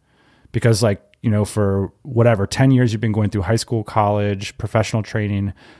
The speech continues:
to, like, earn a living one way, and now you gotta relearn how to do it in which way that, even though it might be very, very small, you own it.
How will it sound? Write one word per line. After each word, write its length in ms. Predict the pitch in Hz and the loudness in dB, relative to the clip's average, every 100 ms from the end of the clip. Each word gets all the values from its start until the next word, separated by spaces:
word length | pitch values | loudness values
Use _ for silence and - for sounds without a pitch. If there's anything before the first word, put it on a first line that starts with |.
| _ | _
to, 100 | - | -2
like, 160 | 120 - | -2 2
earn 160 | 131 | 2
a 60 | 123 | 2
living 300 | 117 107 101 | 2 0 0
one 180 | 104 120 | 0 2
way, 240 | 139 151 | 2 2
and 100 | 123 | 2
now 160 | 113 123 | 2 2
you 140 | 123 | 2
gotta 220 | 120 104 | 2 0
relearn 720 | 98 110 110 110 104 95 95 98 _ _ _ _ _ _ | 0 0 0 0 -2 -4 -8 -10 _ _ _ _ _ _
how 120 | - | -2
to 80 | 110 | -2
do 220 | 101 110 | 0 -2
it 100 | 107 | -2
in 140 | 113 | -2
which 160 | 110 - | -4 -4
way 160 | 110 104 | -4 -2
that, 220 | 101 - | -4 -4
even 240 | 131 131 | 0 2
though 160 | 123 120 | 2 2
it 80 | 117 | -2
might 140 | 110 | -4
be 100 | 104 | -6
very, 260 | 98 110 104 | -2 -2 0
very 220 | 104 98 | -2 -2
small, 600 | - 139 143 147 135 - _ _ _ _ _ _ _ | -4 0 2 2 -2 -8 _ _ _ _ _ _ _
you 260 | 110 120 135 | -2 0 0
own 200 | - 123 | 0 -2
it. 140 | 104 | -2